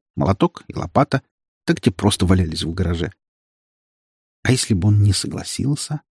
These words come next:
А если бы он не согласился, всё это сошло бы за злую шутку, о которой он никому и никогда...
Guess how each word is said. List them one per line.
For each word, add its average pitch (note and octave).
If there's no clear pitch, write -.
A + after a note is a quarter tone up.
А A#2
если F3
бы F#3+
он F#3
не F3+
согласился, C#3+
всё -
это C3
сошло C3+
бы B2+
за G#2
злую G#2+
шутку, F2
о F2+
которой B2
он G#2
никому C3+
и F#2
никогда... A#2+